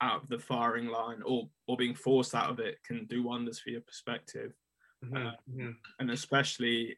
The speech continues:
Speaker 1: putting too much pressure on yourself.
Speaker 2: Mm-hmm.
Speaker 1: And, and you can get paralyzed by,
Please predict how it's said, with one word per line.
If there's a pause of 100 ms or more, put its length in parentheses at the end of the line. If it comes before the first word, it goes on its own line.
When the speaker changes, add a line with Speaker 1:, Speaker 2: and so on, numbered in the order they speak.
(160)
Speaker 1:
putting
too
much
pressure
on
yourself. (140)
Speaker 2:
Mm-hmm. (160)
Speaker 1:
And,
and
you
can (240)
get (100)
paralyzed
by,